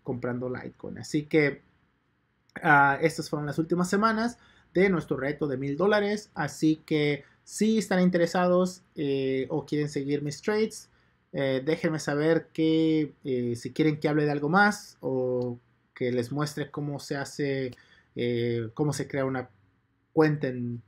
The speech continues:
Kraken, cómo se envían criptos o qué recomiendo base a mi aprendi-, aprendizaje.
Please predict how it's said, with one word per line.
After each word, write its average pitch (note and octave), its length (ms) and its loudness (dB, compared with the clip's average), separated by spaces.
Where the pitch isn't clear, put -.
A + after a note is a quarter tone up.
Kraken, F#3 760 2
cómo C#3 340 -8
se - 100 -12
envían D3 380 -4
criptos D#3 680 -2
o B2 240 -4
qué - 80 2
recomiendo D3 840 0
base B2+ 280 -4
a - 20 -6
mi C3 60 -6
aprendi-, B2+ 400 -8
aprendizaje. C#3 1000 -2